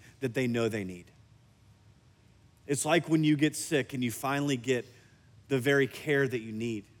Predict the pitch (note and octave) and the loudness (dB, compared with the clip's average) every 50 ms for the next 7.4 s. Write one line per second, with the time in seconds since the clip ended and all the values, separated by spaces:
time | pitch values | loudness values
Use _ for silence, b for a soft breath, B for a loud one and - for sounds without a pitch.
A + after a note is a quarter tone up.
0 | - - - - _ _ _ - - _ _ _ _ _ _ _ _ _ - - | -20 -20 -20 -20 _ _ _ -20 -20 _ _ _ _ _ _ _ _ _ -20 -20
1 | - - - _ _ _ _ _ _ _ - _ _ - _ - - - - - | -20 -20 -20 _ _ _ _ _ _ _ -20 _ _ -20 _ -20 -20 -20 -20 -20
2 | _ - - - _ _ _ _ _ - - _ _ _ _ - - - C3 B2+ | _ -20 -20 -20 _ _ _ _ _ -20 -20 _ _ _ _ -20 -12 -6 -4 -2
3 | B2+ B2 B2+ C3 C#3 C#3+ C#3 - - - C#3 B2+ B2 B2 C3 C3 B2+ C3 B2+ A#2 | -2 0 2 2 2 0 0 -2 -2 0 0 0 2 2 0 2 2 2 0 -2
4 | - - - - - C3+ C3+ C3+ C3 B2 A#2 - - - C#3+ C#3 C#3 C3 A#2+ - | -4 -8 -12 -12 -8 -4 -2 -2 -2 -2 -4 -6 -6 -4 -2 0 0 0 -2 -2
5 | B2+ A#2 A2+ - B2 A#2 A#2 A#2+ A#2 A#2+ A#2 A#2 A#2 G#2+ - - B2 A2+ G#2+ G2 | -2 -4 -4 -4 -4 -4 -4 -4 -4 -4 -4 -4 -4 -4 -6 -4 -4 -4 -4 -4
6 | F2+ - - b b b b b A#2+ B2 A#2 C3 B2+ A#2+ - - - C3+ B2 - | -6 -10 -18 b b b b b -6 -2 2 2 2 2 0 -4 -4 -4 -4 -4
7 | - - - C3+ B2+ A#2+ A2+ | -4 -6 -4 -2 -2 -2 -2